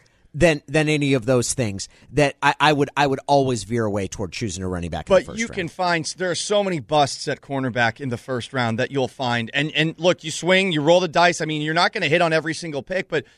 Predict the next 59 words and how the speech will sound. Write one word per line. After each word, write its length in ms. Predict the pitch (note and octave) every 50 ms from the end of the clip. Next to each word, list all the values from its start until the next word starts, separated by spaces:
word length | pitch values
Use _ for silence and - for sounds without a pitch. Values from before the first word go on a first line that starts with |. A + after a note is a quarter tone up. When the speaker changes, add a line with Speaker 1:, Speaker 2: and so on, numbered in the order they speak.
| _
Speaker 2:
you 80 | - D#3+
mentioned, 340 | E3 F#3 G#3 G3+ - G3 F3+
okay, 360 | F3+ - - F3 D#3 D3+ D3 B2 _ _ _ -
a 160 | - D3 D3+
fourth 420 | C3+ - - F#3 G3 A3 A3 G#3+ -
round 220 | F3+ E3+ D#3 C#3
pick 220 | - D#3 D3 - D3+
and 60 | C#3+
a 40 | C#3
seventh 380 | - - F#3 F#3+ G3+ A3+ -
round 180 | E3 D#3+ D3 C3
pick 160 | - C#3+ -
at 100 | D3 -
running 220 | C3+ C#3 C#3 C#3+
back. 220 | C3 D3 C#3 C3 _ _ _ _
We're 80 | - F3+
talking 340 | - A3+ A#3 B3 B3 - A3
about 380 | G#3+ - E3+ E3 E3 D#3 -
D 140 | - E3+ G3
J 160 | E3+ A#3 G#3
Dallas 560 | E3+ - D#3+ E3 G3+ A3 G3 F3+ F3 - - - _ _ -
and 80 | D#3
Travis 320 | - G3 G3 G3+ F#3+ G3 -
Homer 260 | - A3+ D4 C#4 A#3+
here. 260 | D3+ C#3 C3 A#2 A2 _ _ _ -
Now, 80 | F3+ F#3
maybe 260 | G3 A3 B3+ D4+ D4
D 160 | G#3 G#3+ G#3
J 160 | D#3 F#3+ F3+
Dallas 380 | E3 D#3 D#3 F3 G#3+ A#3 A3+ A3+
is 100 | F3+ C#3+
gonna 200 | - F3 D#3+ D#3
give 200 | A#2+ D3+ D#3+ C3+
you 80 | D3 C#3+
something 340 | - - E3+ C#3 D#3 D3+
as 120 | D3+ C#3+ D3+
a 80 | D3+
special 400 | C3+ - - E3 F3 - - B3+
teams 240 | - B3 G3 F3 C#3
player, 240 | - - C#3+ D3 F3+
but 140 | F3+ F#3 C#3+
that's 180 | F3 F#3+ A3+
what 100 | - C4
it 80 | A3+ C#3+
looks 180 | D3+ E3+ - -
like 140 | D#3+ C#3+
his 160 | - D#3+ C3 A#2
role 240 | A#2+ C#3+ D3 D#3
is 160 | D3+ D#3+ D#3+ D3
at 240 | D3 C#3 A#2+ B2
this 160 | C3 D#3 C#3+ -
point 240 | - D3+ D3+ C#3+
in 100 | C#3+ C#3+
time. 300 | B2+ C3 B2+ C3+ E3 G3+ G3 _ _ _ _
And 100 | - -
Speaker 1:
Yep. 60 | G#3+
Speaker 2:
Travis 240 | A#3 A#3+ B3 B3 A3+
Homer 320 | - A#3+ C#4 C#4 B3+ A#3+ A#3
is, 320 | - F#3 G#3 G3+ F#3 -